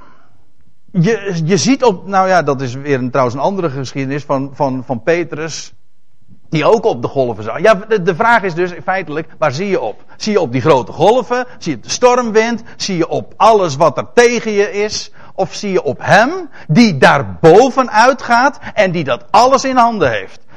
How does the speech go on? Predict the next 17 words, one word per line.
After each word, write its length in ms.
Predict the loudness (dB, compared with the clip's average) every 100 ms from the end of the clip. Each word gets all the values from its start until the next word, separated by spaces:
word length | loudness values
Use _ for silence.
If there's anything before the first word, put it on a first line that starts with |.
| -4
En 280 | -2 -2 -6 -16 -18 -18 -18 -18 -10
waar 360 | 0 4 4 4
je 120 | 2
op 200 | 0 -2
ziet, 600 | -2 0 0 -2 -12 -16 -20 -20 -16
is 280 | -2 -2
nou 200 | 2 0
precies 640 | -2 -8 -8 -6 -4 -4 -4
bepalend 640 | -6 -4 0 2 2 -4
voor 180 | -2 0
wat 200 | 2 0
er, 140 | -4 -14 -2
hoe 160 | 2 2
het 100 | 0
hier 460 | -6 -2 -2 -2
gesteld 420 | -6 -6 -4 -4
is. 400 | -6 -10 -12 -14